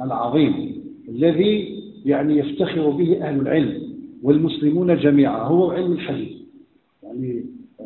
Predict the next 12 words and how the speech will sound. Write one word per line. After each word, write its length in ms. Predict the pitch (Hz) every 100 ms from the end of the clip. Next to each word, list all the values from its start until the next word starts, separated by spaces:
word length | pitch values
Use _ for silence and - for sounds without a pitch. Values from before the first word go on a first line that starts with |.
| 107
مر-، 260 | 123 151 151
مرجليوس 720 | 147 143 131 139 139 175 139
هذا 420 | 143 135 127 120 139
من 140 | 147
كبار 500 | 143 139 135 208 185
المستشرقين، 680 | 165 - 151 - 139 - - - 285 277 - - - - - _ _ _ _ _ _
لما 260 | 139 170 160
درس 240 | 135 170 - - -
علم 180 | 147 147
مصطلح 380 | 143 - 135 -
الحديث 540 | - - 147 160 - - - - - -
انبهر، 560 | 123 113 123 131 -